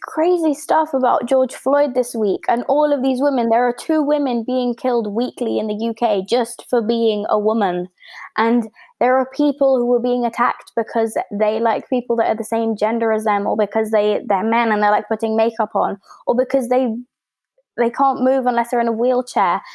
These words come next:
And it's just, like, crazy. I just think, I just really need to know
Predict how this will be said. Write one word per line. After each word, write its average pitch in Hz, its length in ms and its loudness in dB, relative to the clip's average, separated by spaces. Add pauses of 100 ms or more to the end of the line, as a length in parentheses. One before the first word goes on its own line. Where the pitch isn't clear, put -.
(200)
And 277 120 0
it's - 220 -6
just, 330 200 -4
like, - 200 -2
crazy. 294 500 -2
I 262 120 -2
just 277 200 -6
think, 269 260 -4 (280)
I 269 100 2
just 277 240 -4 (120)
really 277 280 2
need 269 260 0
to 262 100 -2
know 226 400 0